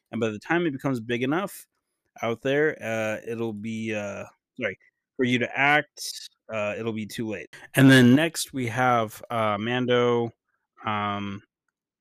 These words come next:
entering a cave of some sort.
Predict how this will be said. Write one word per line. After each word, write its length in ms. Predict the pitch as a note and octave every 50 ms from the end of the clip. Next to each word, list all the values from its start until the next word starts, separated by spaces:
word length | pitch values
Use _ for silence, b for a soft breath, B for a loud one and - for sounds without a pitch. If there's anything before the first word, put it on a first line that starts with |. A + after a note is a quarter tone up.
| _ _ -
entering 720 | - F#2+ A#2 A#2+ A#2+ G#2+ - - A#2 A2+ A#2 A#2 A2+ G#2
a 140 | D#2 G#2 G2+
cave 380 | - - - - C3 C3 B2
of 160 | C3 C3 B2+ -
some 200 | - D3 C3+ C#3
sort. 500 | C3 - - C#3 C#3 C#3 C3+ - - -